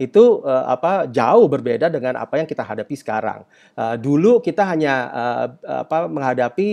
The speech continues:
eh, local Indonesia. Kita tidak bersaing secara global, kita banyak masih, eh, berkutat dengan, eh, dunia, eh, desa karena kita, eh, banyak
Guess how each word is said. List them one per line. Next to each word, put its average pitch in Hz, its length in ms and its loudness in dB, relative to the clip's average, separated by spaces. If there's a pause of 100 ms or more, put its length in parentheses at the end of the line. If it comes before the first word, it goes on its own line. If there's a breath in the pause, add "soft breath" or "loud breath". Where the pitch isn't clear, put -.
eh, - 400 -10
local 175 400 6
Indonesia. 143 640 0 (160)
Kita 147 240 0
tidak 131 320 0
bersaing 143 320 2
secara 127 320 0
global, 156 560 2
kita 147 320 2
banyak 208 480 -2
masih, 214 480 -4 (320 loud breath)
eh, 123 160 -2
berkutat 147 800 0
dengan, 147 480 -2
eh, 127 160 -2
dunia, 131 560 -4
eh, 117 400 -8
desa 135 400 0
karena 123 320 -6
kita, 117 480 -6
eh, 117 160 -10
banyak 117 320 -6